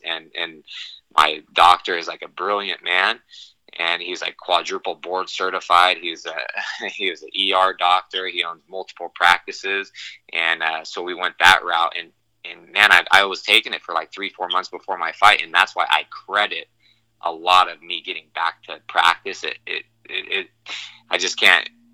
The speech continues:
reiterate how, how powerful this thing is. And it's for every demographic, uh, and not even just athletes. It's for, like,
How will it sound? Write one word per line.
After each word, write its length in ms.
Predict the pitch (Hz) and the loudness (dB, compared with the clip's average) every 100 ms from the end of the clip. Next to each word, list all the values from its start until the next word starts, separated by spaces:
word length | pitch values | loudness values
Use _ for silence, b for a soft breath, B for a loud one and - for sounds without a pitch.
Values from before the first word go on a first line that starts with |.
| _ _ - | _ _ -12
reiterate 540 | 95 101 98 98 98 | -4 0 2 2 0
how, 380 | - 92 85 85 _ _ _ | 4 4 4 0 _ _ _
how 140 | 87 82 | -2 -2
powerful 460 | 87 92 - 87 90 | -2 -2 -4 -10 -16
this 200 | 82 - | -16 -12
thing 240 | 85 82 | -10 -4
is. 220 | 98 101 | -2 -2
And 100 | 92 | -4
it's 140 | 85 - | -14 -12
for 160 | 92 - | -4 0
every 280 | 117 104 | 0 -2
demographic, 840 | 82 90 82 80 87 90 - - - B B B _ - | -8 -8 -8 -6 2 2 2 -6 -14 B B B _ 0
uh, 240 | 80 78 80 85 | 4 4 0 -8
and 100 | 87 | 0
not 180 | 90 | 0
even 200 | 98 - | 0 -6
just 200 | 82 82 - | -18 -10 0
athletes. 480 | 87 90 - _ - | 0 0 -6 _ -20
It's 100 | - | -20
for, 140 | 82 | -16
like, 120 | 80 | -18